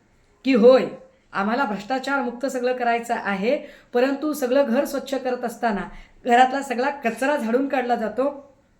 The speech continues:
मात्र तो कचरा ठेवायचा कुठे? तर घराच्या कोपऱ्यात एक डस्टबिन ठेवली जाते आणि त्या डस्टबिनमध्ये तो सगळा कचरा साठवला जातो. महाराष्ट्रातला किंवा भाजपातल्या सगळ्या भ्रष्टाचारांना आम्हाला अद्दल घडवायची आहे,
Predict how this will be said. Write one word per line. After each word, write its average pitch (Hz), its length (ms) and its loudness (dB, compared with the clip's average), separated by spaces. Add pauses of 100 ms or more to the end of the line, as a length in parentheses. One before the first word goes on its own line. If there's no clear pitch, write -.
(180)
मात्र 233 360 0
तो 262 60 -4
कचरा 247 300 -4
ठेवायचा 254 440 -2
कुठे? 202 440 -4 (240)
तर 220 100 0
घराच्या 240 420 -2
कोपऱ्यात 240 460 -4
एक 214 140 0
डस्टबिन 214 360 -4
ठेवली 220 280 -4
जाते 202 420 -6 (200)
आणि 233 180 -2
त्या 277 100 0
डस्टबिनमध्ये 285 960 2
तो 247 60 -4
सगळा 247 220 -4
कचरा 220 340 -6
साठवला 190 440 -8
जातो. 165 320 -14 (1400)
महाराष्ट्रातला 320 600 4
किंवा 311 260 0
भाजपातल्या 285 600 -2
सगळ्या 269 300 0
भ्रष्टाचारांना 285 720 0
आम्हाला 247 800 2
अद्दल 226 280 0
घडवायची 233 440 -2
आहे, 175 320 -4